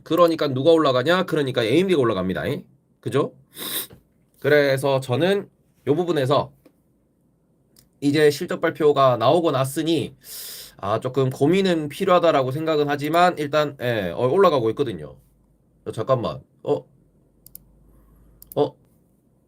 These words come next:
일단 올라가고 있는데 저는 여기서 숏 빼겠습니다. 네.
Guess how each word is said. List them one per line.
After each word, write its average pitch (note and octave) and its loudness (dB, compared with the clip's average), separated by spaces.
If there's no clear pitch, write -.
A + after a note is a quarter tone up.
일단 A2 -2
올라가고 C#3+ 2
있는데 A#2+ -6
저는 E3+ 0
여기서 E3+ 4
숏 G3+ -2
빼겠습니다. C#3+ -2
네. D2 -14